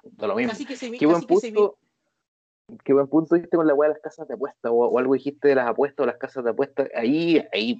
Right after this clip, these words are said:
Speaker 1: el diablo metió la cola, compadre, sí, weón. Claramente
Speaker 2: Ahí, ahí,
Speaker 1: hay un
Speaker 2: ahí,
Speaker 1: weón
Speaker 2: ahí,
Speaker 1: encargado de esa weá.
Speaker 2: ahí hay un weón todo el rato soplando como la weá de Constantine. Ay, weón, ahí tírale al once, weón. Chúpalo entonces y ahí, caro,
Speaker 1: No,
Speaker 2: todo,
Speaker 1: y,
Speaker 2: ahí.
Speaker 1: y saca la tarjeta de crédito y que la mina te dé más,
Speaker 2: Anda.
Speaker 1: más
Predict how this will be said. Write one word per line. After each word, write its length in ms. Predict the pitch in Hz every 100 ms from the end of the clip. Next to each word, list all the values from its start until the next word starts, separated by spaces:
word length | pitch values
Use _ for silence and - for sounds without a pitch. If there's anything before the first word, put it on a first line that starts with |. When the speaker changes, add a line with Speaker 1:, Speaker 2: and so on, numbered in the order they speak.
| -
Speaker 1:
el 200 | 101 95
diablo 280 | 113 120 107
metió 200 | 104 107
la 120 | 98
cola, 260 | 104 107
compadre, 480 | 117 117 110 95 92
sí, 180 | 95 95
weón. 340 | 92 101 107 98 _ _ _ _ _ -
Claramente 340 | 110 110 214
Speaker 2:
Ahí, 80 | 131
ahí, 40 | 226 143
Speaker 1:
hay 100 | 139
un 60 |
Speaker 2:
ahí, 60 | 135
Speaker 1:
weón 140 | 135
Speaker 2:
ahí, 80 | 143
Speaker 1:
encargado 400 | 139 151 131 139
de 60 | 147
esa 120 | -
weá. 220 | 156 127 - _ _
Speaker 2:
ahí 180 | 143 160
hay 120 | 208
un 80 | 196
weón 340 | 147 143 196 202 _
todo 100 | 165
el 60 | 180
rato 140 | 196
soplando 480 | - 165 139 180 175
como 160 | 156 135
la 80 |
weá 100 | 123 147
de 60 |
Constantine. 480 | 156 165 120 110 101
Ay, 100 | 113
weón, 360 | 95 98 117 104
ahí 200 | 123 101
tírale 320 | - 131 117
al 120 | 101
once, 320 | 117 156 -
weón. 680 | 110 - 139 180 180 131 95
Chúpalo 260 | - 139 151
entonces 500 | 110 147 185 185 117
y 120 | 101
ahí, 160 | 101 117
caro, 240 | 92 87
Speaker 1:
No, 40 | 90
Speaker 2:
todo, 300 | 107 127 151
Speaker 1:
y, 100 | 110
Speaker 2:
ahí. 240 | 107 90 _
Speaker 1:
y 80 | -
saca 220 | - 131
la 80 | 131
tarjeta 320 | 113 - 127
de 60 | 117
crédito 380 | 107 120 143 117
y 60 |
que 80 | 104
la 80 | 107
mina 240 | 110 123
te 60 | -
dé 100 | 107
más, 140 | 107
Speaker 2:
Anda. 160 | 127 120
Speaker 1:
más 120 | 104